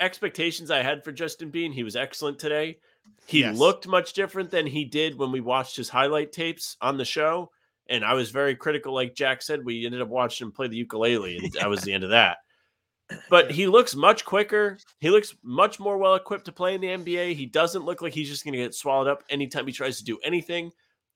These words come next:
Speaker 1: Even in those highlight tapes, it was like, he's shooting a jumper. Look how slow this is. He's not gonna be able to shoot jumpers against N B A players.
Speaker 2: Yeah.
Speaker 1: Well, he got some off today. He had a super cool pull-up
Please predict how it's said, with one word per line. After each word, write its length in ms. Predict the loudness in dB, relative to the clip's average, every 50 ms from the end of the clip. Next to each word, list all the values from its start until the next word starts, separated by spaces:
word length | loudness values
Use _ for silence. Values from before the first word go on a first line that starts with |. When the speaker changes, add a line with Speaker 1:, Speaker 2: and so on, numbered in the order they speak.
| _
Speaker 1:
Even 260 | 0 2 2 2 2 2
in 180 | 2 2 4
those 200 | 2 2 2 2
highlight 400 | 4 4 4 6 6 4 4 2
tapes, 280 | 0 -2 -2 -2 -4 -6
it 40 | -8
was 160 | -6 -6 -4
like, 200 | -6 -6 -6 -8
he's 160 | -14 -14 -12
shooting 220 | -12 -10 -4 -2 -2
a 40 | -2
jumper. 420 | 0 0 0 0 2 2 2 2
Look 140 | 2 2 2
how 100 | 0 0
slow 320 | 0 0 0 2 2 2
this 160 | 2 0 -2
is. 140 | -6 -8 -8
He's 120 | -8 -6 -6
not 60 | -6
gonna 100 | -4 -4
be 60 | -4
able 100 | -4 -4
to 60 | -4 -4
shoot 140 | -6 -8 -8
jumpers 380 | -8 -10 -8 -6 -6 -6 -6
against 260 | -4 -2 -2 -2 -2 -6
N 100 | -6 -4
B 100 | -2 0
A 100 | 0 0
players. 480 | 0 -2 0 0 0 0 -2 -6 -10 -14 _ _ _ _
Speaker 2:
Yeah. 260 | -10 -8 -6 -6 -8 -10 4 8
Speaker 1:
Well, 240 | 10 10 10 8 2 -6
he 100 | -4 2
got 240 | 4 4 4 4
some 100 | 2 4
off 160 | 4 4 4 2
today. 320 | 0 0 0 2 2 0
He 80 | 2 2
had 80 | 0
a 60 | 0
super 260 | 0 -4 -8 -8 -10 -6
cool 200 | -4 -4 -4 -4
pull-up 400 | -4 -4 0 2 2 2 2 0